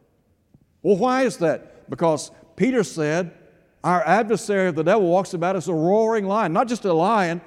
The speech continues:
but a roaring lion, "seeking whom he may devour." The problem with the world sometimes is that it distorts our values and our perception of reality, doesn't it?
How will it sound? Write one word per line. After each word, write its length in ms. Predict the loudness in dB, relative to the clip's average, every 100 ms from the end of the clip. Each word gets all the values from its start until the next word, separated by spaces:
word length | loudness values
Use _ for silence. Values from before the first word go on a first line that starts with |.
| -18 -6
but 180 | -4
a 220 | -2 -2 -4 -14 -10
roaring 720 | -4 0 2 2 -2 -6 -6
lion, 500 | -8 -8 -12 -18 -20 _ _ _ _ _ _ _ _ _
"seeking 580 | _ -2 -2 -2 -6 -6
whom 340 | -6 -4 -6 -8
he 100 | -8
may 140 | -8
devour." 600 | -8 -8 -8 -10 -16 -20 _ _ _ _ _ _ _ _ _ _ _ _ _ _ _ _
The 80 | -20
problem 600 | -20 -4 0 0 0 -2
with 160 | -2 -2
the 60 |
world 360 | 0 2 2 0
sometimes 880 | -2 -8 -6 -6 -4 -6 -10 -14 -20 _ _ _ _ _ _ _ _ _ _ _ _ _ _ _ _ _
is 260 | 2 2 2
that 380 | -2 -2 -8 -8
it 180 | -6 -4
distorts 680 | -6 -4 0 0 0 -4 -8
our 180 | -4 -2
values 720 | 0 0 -2 -6 -10 -12 -10
and 80 | -6
our 100 | -6
perception 760 | -8 -8 -6 -6 -8 -16 -16 _ _
of 140 | -10
reality, 580 | -8 -4 -4 -6 -10 -16
doesn't 400 | -16 -16 -16
it? 80 | -18